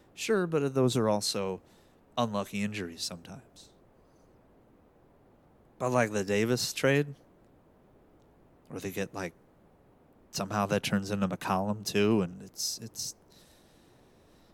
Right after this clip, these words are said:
it's, it's an interesting executive time. I don't think we're, I, it, we're probably going to get back to, uh,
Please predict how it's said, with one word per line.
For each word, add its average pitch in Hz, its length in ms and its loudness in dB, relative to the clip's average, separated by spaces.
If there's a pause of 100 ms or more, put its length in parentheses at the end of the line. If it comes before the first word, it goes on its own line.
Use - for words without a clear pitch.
(100)
it's, - 200 -18
it's 147 220 -6
an - 120 -4
interesting 165 640 0
executive 160 720 4
time. 165 440 6 (120)
I 123 140 2
don't 147 160 6
think 160 260 -4
we're, 156 140 0 (120)
I, 123 80 -6 (1040)
it, 127 100 -18 (340)
we're 143 100 -14 (400)
probably 139 460 -8
going 139 280 -4
to 143 60 -8
get 156 220 2
back 160 340 0
to, 131 340 2
uh, 123 260 4